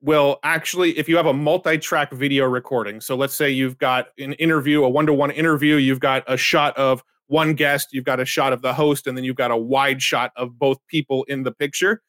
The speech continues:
You can go in there and say, "Okay, I want it to go wide about fifteen percent of the conversation, otherwise focus on whoever's speaking."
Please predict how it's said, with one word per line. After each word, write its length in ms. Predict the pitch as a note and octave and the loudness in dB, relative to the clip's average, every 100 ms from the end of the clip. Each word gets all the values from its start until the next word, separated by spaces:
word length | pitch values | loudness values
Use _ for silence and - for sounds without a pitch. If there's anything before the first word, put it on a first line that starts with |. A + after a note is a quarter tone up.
| _ _ _ - | _ _ _ -4
You 120 | F#3+ | 0
can 120 | F#3 | 2
go 180 | E3+ D#3 | 4 4
in 120 | G#3 | 4
there 180 | D#3 C#3+ | 2 2
and 100 | C#3+ | 0
say, 180 | D3 C3+ | 2 2
"Okay, 200 | C#3 C#3 | 2 2
I 100 | B2+ | 2
want 220 | C3+ D#3+ | 2 2
it 80 | - | 0
to 100 | D3 | -4
go 240 | C3+ D3 | 2 4
wide 640 | C3+ B2 D3 C3+ B2 B2 C3 _ _ | 4 2 2 2 0 -2 -6 _ _
about 360 | - C#3 C3+ - | -4 -2 -2 -2
fifteen 480 | F#3+ E3+ F3 E3 D#3 | -2 0 0 0 0
percent 440 | D3 - D3 D3+ | -2 0 0 0
of 140 | C3+ | -2
the 80 | C3 | -4
conversation, 920 | C3 D3 B2+ B2 G#3+ B3 G3+ D#3+ C#3+ - _ _ F#3+ | -4 -2 -2 -2 2 2 2 0 0 -4 _ _ 0
otherwise 520 | G3 E3 D3+ D3 - | 4 4 4 2 0
focus 400 | E3 D#3 C#3+ D3 | 0 0 -2 -2
on 140 | C3+ | -2
whoever's 400 | C#3 C#3 A#2 A2+ | 0 0 0 -4
speaking." 600 | - G3+ F#3 - G#2+ A2 | -6 -4 -4 -6 -10 -10